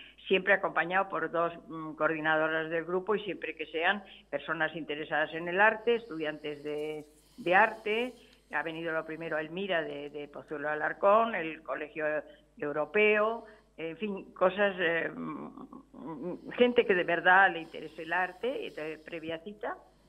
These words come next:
pues pueden venir a ver, hay más de cincuenta esculturas en el jardín, y bueno, y eso es, es bonito, a mí me gusta y me satisface, sí.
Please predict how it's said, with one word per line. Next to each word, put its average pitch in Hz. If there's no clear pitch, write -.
pues 143
pueden 156
venir 160
a 160
ver, 170
hay 170
más 180
de 175
cincuenta 147
esculturas 151
en 151
el 151
jardín, 220
y 165
bueno, 170
y 165
eso 165
es, -
es 135
bonito, 143
a -
mí 147
me 127
gusta 180
y 160
me 151
satisface, 139
sí. -